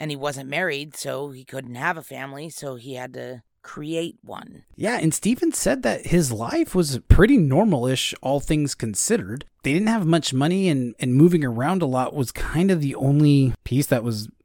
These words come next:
Speaker 2: not what he, I guess, was used to doing when he had lived with his other family, 'cause they had stability and money and weren't real weird.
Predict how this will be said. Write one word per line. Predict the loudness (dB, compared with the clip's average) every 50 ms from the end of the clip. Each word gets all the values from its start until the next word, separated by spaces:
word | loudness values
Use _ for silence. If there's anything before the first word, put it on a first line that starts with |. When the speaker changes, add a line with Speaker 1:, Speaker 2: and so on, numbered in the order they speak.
| _ _ 2
Speaker 2:
not | 6 8 10 10 10 8
what | 6 4
he, | 4 4 4 4 4
I | 2
guess, | 2 2 2 2 2
was | 2 0 0 -4 -4
used | 0 2 4 4 4 2 0
to | -2 -2
doing | -2 -2 -4 -4 -4 -4
when | -4 -4 -4
he | -4 -4
had | -4 -4 -4 -4
lived | -6 -4 -4
with | -6
his | -6 -6 -4
other | -2 -2 -2 -4
family, | -6 -8 -8 -6 -6 -4
'cause | -4 -4 -4 -6 -6
they | -8 -8 -6
had | -6 -8 -8 -10 -14 _ _ _
stability | -8 -2 0 6 6 6 6 4 -2 -2 -2
and | 0 0
money | 0 -2 -2 -4 -6 -6 -6 -6
and | -6 -6 -8 -10 -12 _ -10
weren't | -8 -8 -8 -8 -10 _ _ _ _ -10
real | -6 -4 -2 -2 0
weird. | 0 0 0 0 -4 -12 -20